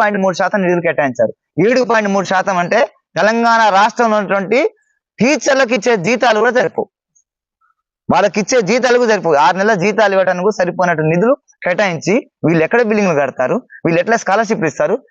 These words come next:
ఎనిమిది వేల కోట్ల రూపాయలు ఈరోజు పెండింగ్ లో ఉన్నాయి రీయింబర్స్‌మెంట్. అంతేకాదు, ఈరోజు,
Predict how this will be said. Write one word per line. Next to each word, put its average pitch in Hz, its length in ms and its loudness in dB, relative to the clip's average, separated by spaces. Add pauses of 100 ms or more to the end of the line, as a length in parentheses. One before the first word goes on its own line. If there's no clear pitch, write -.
(180)
ఎనిమిది 226 340 2
వేల 214 140 2
కోట్ల 240 300 0
రూపాయలు 208 400 2
ఈరోజు 185 240 0
పెండింగ్ 233 260 2
లో 190 100 2
ఉన్నాయి 143 200 0
రీయింబర్స్‌మెంట్. 135 540 -2 (440)
అంతేకాదు, 202 520 0 (400)
ఈరోజు, 202 300 2